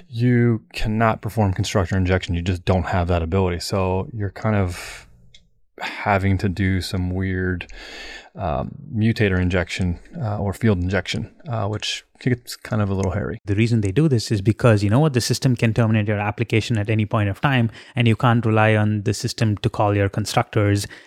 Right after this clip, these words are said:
Speaker 2: and have your activity be reconstructed, right?
Speaker 1: Yeah.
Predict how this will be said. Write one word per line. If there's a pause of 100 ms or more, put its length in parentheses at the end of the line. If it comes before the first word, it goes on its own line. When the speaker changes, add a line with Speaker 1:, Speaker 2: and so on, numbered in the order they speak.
(100)
Speaker 2:
and (140)
have
your
activity
be
reconstructed,
right? (160)
Speaker 1:
Yeah.